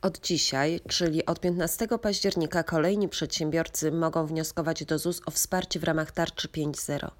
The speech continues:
Nowe przepisy wprowadzają trzy formy wsparcia dla przedstawicieli branży turystycznej, estradowej i wystawienniczej.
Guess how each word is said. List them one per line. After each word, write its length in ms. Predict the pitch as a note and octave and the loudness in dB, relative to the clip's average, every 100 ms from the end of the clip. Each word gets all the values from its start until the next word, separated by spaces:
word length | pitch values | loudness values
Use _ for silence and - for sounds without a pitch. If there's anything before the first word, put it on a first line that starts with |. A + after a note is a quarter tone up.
| - - - - - - | -20 -20 -20 -20 -8 2
Nowe 240 | F#3 F3 | 4 4
przepisy 420 | F3+ E3 G3 G3+ | 2 -2 0 -2
wprowadzają 560 | D#3+ E3 D#3+ D#3 E3 D#3 | 0 0 0 2 0 2
trzy 280 | - - G#3 | 2 2 2
formy 380 | D#3+ D3 D3+ | 0 0 -2
wsparcia 520 | D3 - - D#3+ - - | -2 -2 2 0 0 0
dla 160 | D#3+ | 0
przedstawicieli 800 | D#3 - - - D3+ D#3 E3+ D3+ | 0 -4 -4 -4 -4 -2 -2 -2
branży 440 | D3 D#3+ D#3+ D3+ D3 | 0 -2 -2 -4 -6
turystycznej, 840 | - F3 F#3 - G#3 G3+ A#3+ A#3+ - - - - | -2 -2 -2 -2 -4 -2 -2 -2 -6 -20 -20 0
estradowej 680 | G#3 G#3 - F#3+ F3+ E3 E3 | 0 0 0 0 0 -2 -2
i 40 | D#3 | -2
wystawienniczej. 920 | D#3 - D#3 D3+ D3 C#3 - - | -2 -2 -2 -2 -2 -6 -8 -10